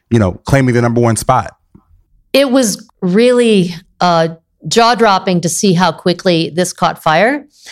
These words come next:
Speaker 2: uh, especially, and I knew it would really appeal to the true crime community.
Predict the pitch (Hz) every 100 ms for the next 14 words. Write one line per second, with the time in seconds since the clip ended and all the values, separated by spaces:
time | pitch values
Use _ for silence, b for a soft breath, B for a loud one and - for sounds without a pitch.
0 | B B _ 185 175 175 180 - 220 220
1 | - 214 226 262 403 294 226 170 151 175
2 | 220 220 208 - 196 185 185 - - -
3 | 202 196 175 170 190 233 240 247 233 233
4 | 233